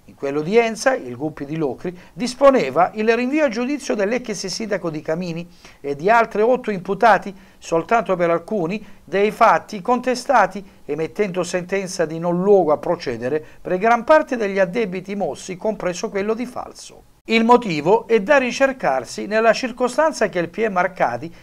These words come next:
il ventidue febbraio duemiladiciassette, proponeva ricorso per Cassazione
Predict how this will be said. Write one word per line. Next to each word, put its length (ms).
il 140
ventidue 460
febbraio 500
duemiladiciassette, 1040
proponeva 500
ricorso 640
per 180
Cassazione 720